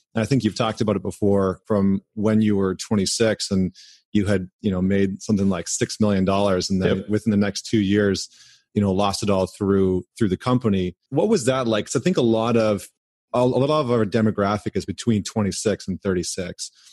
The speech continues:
Speaker 1: And I think a lot of these guys are sort of, some of them are chasing after the dream of, of making a ton of money. What was it like to be so young, making that much money, and then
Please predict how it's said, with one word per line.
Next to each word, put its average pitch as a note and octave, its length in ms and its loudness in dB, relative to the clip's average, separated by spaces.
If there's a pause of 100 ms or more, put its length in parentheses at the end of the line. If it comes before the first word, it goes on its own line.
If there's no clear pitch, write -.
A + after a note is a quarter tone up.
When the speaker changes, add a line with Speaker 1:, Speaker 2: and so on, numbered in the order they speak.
(200)
Speaker 1:
And A2+ 100 2
I A2+ 60 2
think E3 160 -2
a C3+ 60 2
lot A#2 180 2
of A#2+ 60 4
these G2+ 180 2
guys G2 520 0 (100)
are G#2 120 0
sort G2+ 200 -4
of, F2+ 100 -4 (220)
some C#3+ 160 2
of C3+ 40 4
them B2 100 4
are G#2+ 60 2
chasing A2+ 380 0
after A2 260 -2
the F#2+ 120 -2
dream G2+ 340 0
of, F2+ 220 -8
of F#2+ 120 -6
making G2+ 280 -2
a F2+ 60 -6
ton - 200 -8
of F2+ 80 -4
money. G2 380 -2 (260)
What C3 160 0
was C#3 140 0
it A#2 100 2
like A2 240 0
to - 80 -16
be F#2+ 120 0
so A2+ 340 2
young, F#2+ 480 0 (360)
making A2+ 760 2
that A2 260 0
much A2+ 240 0
money, F#2+ 480 -2 (120)
and G#2 240 2
then G2 420 2